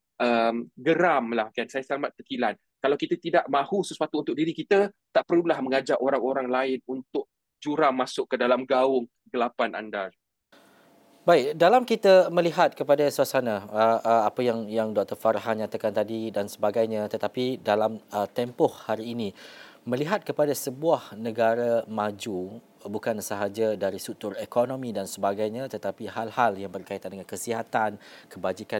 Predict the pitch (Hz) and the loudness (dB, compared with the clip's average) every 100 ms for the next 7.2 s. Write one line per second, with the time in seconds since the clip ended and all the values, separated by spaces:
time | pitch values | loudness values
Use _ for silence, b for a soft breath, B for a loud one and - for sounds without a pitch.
0 | 95 104 113 107 95 92 101 95 92 107 | -6 -6 -4 -4 -4 -8 -8 -10 -6 -6
1 | 104 117 - 104 101 98 101 110 113 90 | -6 -6 -8 -10 -10 -10 -10 -2 0 -2
2 | 90 87 90 95 87 95 - 98 87 101 | -6 -10 -8 -8 -8 -12 -10 -10 -10 -10
3 | 95 113 - 117 87 B B B - 139 | -6 -4 0 0 -2 B B B -6 -2
4 | 202 208 170 101 87 101 127 156 185 - | -2 -2 -2 -4 -6 -2 0 0 -4 -6
5 | 127 135 127 117 113 117 - 113 117 107 | -2 -2 0 -4 -4 -8 -8 -8 -6 -6
6 | 107 - 113 104 87 82 95 107 107 98 | -8 -8 -4 -4 -6 -12 -10 -8 -8 -8
7 | 90 | -14